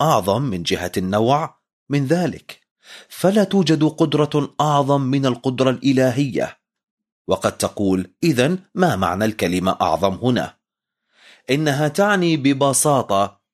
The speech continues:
أعظم في نطاقها،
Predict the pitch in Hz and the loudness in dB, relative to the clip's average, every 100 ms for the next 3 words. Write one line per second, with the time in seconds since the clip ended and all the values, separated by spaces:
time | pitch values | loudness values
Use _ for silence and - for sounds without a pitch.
0 | _ _ _ - 262 170 160 139 180 190 | _ _ _ -2 2 2 2 0 0 -2
1 | - - - 135 135 123 117 113 127 - | -8 -10 -2 0 2 0 0 0 0 0
2 | 101 85 - - | -4 -4 -6 -10